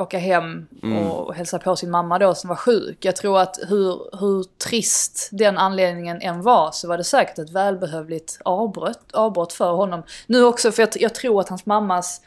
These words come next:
Speaker 1: eh, mående har stabiliserats också, så att
Speaker 2: Mm.
Speaker 1: det, det gör ju saken ännu bättre. Eh, jag tror att han <laughs> behövde den det breaket och, eh, komma tillbaka lite mer fulltankad av, av energi. För att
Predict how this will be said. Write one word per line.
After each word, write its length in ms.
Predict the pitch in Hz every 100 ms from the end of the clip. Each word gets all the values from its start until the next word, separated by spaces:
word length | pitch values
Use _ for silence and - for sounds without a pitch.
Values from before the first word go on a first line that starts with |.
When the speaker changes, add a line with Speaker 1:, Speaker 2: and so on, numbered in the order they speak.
| - - _ _
Speaker 1:
eh, 520 | 175 170 165 160 175
mående 340 | 185 180 170
har 80 | 160
stabiliserats 760 | 160 180 170 - 185 175 175 196
också, 240 | 175 160
så 120 | -
att 200 | 160 - - -
Speaker 2:
Mm. 200 | - 196
Speaker 1:
det, 140 | 202
det 280 | 185 190 180
gör 160 | 185 185
ju 60 |
saken 360 | 180 180 165 185
ännu 200 | 185 180
bättre. 460 | 208 - - - -
Eh, 360 | - 190 185 -
jag 160 | 175
tror 160 | - 208
att 100 | 202
han 140 | 196
<laughs> 180 | 196 -
behövde 340 | 208 170 170
den 320 | 202 190 160 151 _ _ _
det 80 | 196
breaket 920 | 175 220 220 170 - 175 196 - - -
och, 360 | 185 175 180
eh, 80 | 170
komma 300 | 170 208 190
tillbaka 720 | 196 196 202 170 160 190 185
lite 240 | 196 185 185
mer 300 | 185 160 156 _ - -
fulltankad 880 | - 247 247 240 214 180 180 202 208
av, 300 | 202 185 175
av 200 | - 190
energi. 520 | 196 185 185 240 180
För 120 | - 185
att 200 | -